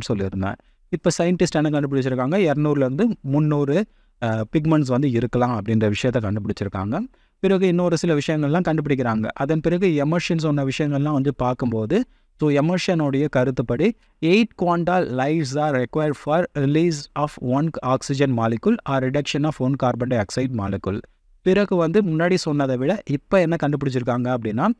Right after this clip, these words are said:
எமர்ஷனோட கருத்துப்படி எட்டு குவாண்டா லைட் இருந்தாலே போதும், ஒரு கார்பன் டை ஆக்சைடை வந்து ஃபிக்ஸ் பண்ண முடியும். இல்ல ஒரு ஆக்சி-, ஆக்சிஜன் அப்படின்றது ரிலீஸ் ஆகிறதுக்கு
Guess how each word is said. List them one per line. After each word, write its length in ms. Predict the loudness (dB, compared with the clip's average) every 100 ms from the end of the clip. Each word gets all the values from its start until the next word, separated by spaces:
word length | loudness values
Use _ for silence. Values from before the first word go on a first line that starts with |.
| _ _ -2
எமர்ஷனோட 640 | 2 2 2 0 0 -2
கருத்துப்படி 680 | 0 -2 0 -2 -2 0 0 -4 _ -2
எட்டு 380 | -2 0 -2 0
குவாண்டா 320 | 2 2 2 2
லைட் 240 | 0 0
இருந்தாலே 500 | 0 0 2 2 0
போதும், 400 | -2 -2 -2 -4
ஒரு 280 | -4 -2 -2
கார்பன் 420 | 0 0 0 0
டை 120 | 0 0
ஆக்சைடை 480 | -2 -2 -2 0
வந்து 200 | -2 -4 -4
ஃபிக்ஸ் 200 | -6 -2
பண்ண 180 | 0 0
முடியும். 360 | 0 -2 -2 -4 _ _
இல்ல 240 | 0 2 2
ஒரு 240 | 2 0 2
ஆக்சி-, 460 | 0 0 -2 0 -4 -4
ஆக்சிஜன் 500 | -4 -2 0 2 2
அப்படின்றது 420 | 2 0 2 0
ரிலீஸ் 360 | 0 0 2 2
ஆகிறதுக்கு 540 | 2 -2 -4 0